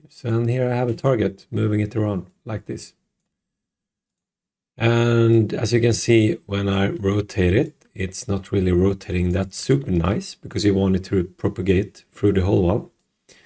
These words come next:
So that's what I solved in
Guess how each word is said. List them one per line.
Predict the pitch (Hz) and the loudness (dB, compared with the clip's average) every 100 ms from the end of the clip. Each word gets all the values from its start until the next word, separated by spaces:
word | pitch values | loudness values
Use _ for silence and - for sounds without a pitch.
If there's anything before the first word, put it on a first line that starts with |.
| _ _ _ _ _ _ _ | _ _ _ _ _ _ _
So | - - 139 135 127 | -4 2 4 4 2
that's | 110 120 - - | 0 0 -4 0
what | 120 | 2
I | 110 | 2
solved | 95 - - 101 101 98 92 | -2 -4 0 2 2 0 -2
in | - - 95 92 90 90 90 170 | -8 -6 -2 0 0 0 0 -2